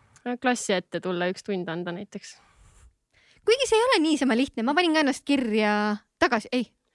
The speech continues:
Speaker 1: Jaa, tagasi
Speaker 2: tagasi
Speaker 1: kooli
Speaker 2: kooli,
Speaker 1: ja
Speaker 2: et käia mingi üks-kaks tundi anda. Aga seda nagu toimima saada, et sa ajaliselt klapiks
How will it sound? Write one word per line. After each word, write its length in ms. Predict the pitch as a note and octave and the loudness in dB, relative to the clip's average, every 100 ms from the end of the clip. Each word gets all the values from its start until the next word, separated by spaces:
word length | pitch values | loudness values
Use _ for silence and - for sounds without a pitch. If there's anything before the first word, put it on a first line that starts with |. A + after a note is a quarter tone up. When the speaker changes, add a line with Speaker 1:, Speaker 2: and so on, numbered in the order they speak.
| _ - | _ -2
Speaker 1:
Jaa, 140 | C4 A3+ | -2 -2
tagasi 260 | A#3+ B3 | -4 2
Speaker 2:
tagasi 300 | E4 C4+ A#3+ | 4 4 4
Speaker 1:
kooli 80 | A#3+ | 4
Speaker 2:
kooli, 220 | A#3 A3+ | 4 4
Speaker 1:
ja 100 | A#3 C4+ | 2 0
Speaker 2:
et 140 | C4+ | 2
käia 220 | C#4+ B3+ | 4 4
mingi 220 | A#3+ A#3+ B3+ | 4 2 0
üks-kaks 380 | - B3 - C4+ | 0 -2 0 0
tundi 240 | B3+ A3 | 2 2
anda. 120 | A3+ - - - | 0 -4 -12 -8
Aga 180 | B3 C4+ | -4 0
seda 200 | F4+ E4 | 2 2
nagu 240 | A#3 A#3 G#3+ _ | 2 0 -2 _
toimima 580 | D#4+ F#4 C4+ A3 A3 G#3+ | 2 4 4 4 2 2
saada, 440 | B3 A#3+ A3 G#3 | 2 2 2 -2
et 80 | G#3 | -2
sa 80 | A#3+ | 2
ajaliselt 460 | C#4+ C4 G3+ G#3 G3+ | 4 4 2 -2 -2
klapiks 400 | B3 C#4 - | 0 0 -2